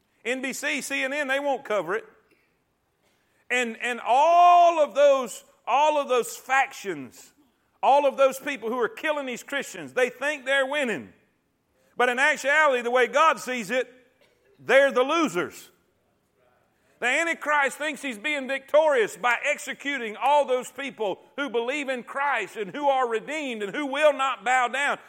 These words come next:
And they think they're winning. But the Bible says through their death, they overcame him. They are winners. Preacher, what are you saying? Don't fear death. Don't fear death.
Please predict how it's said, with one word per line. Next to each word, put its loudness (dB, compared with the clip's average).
And -4
they 0
think -2
they're 4
winning. 0
But -10
the -4
Bible 4
says -2
through -6
their 2
death, 4
they 4
overcame 0
him. -6
They 6
are 6
winners. 2
Preacher, -4
what -2
are -8
you -6
saying? -6
Don't -12
fear 0
death. -4
Don't -10
fear -4
death. -6